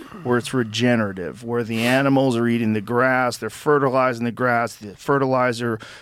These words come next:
you, they use the fertilizer for, you know, to, to grow food, and they bring in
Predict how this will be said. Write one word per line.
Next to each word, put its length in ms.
you, 220
they 180
use 180
the 100
fertilizer 580
for, 520
you 140
know, 140
to, 220
to 80
grow 220
food, 540
and 400
they 300
bring 600
in 680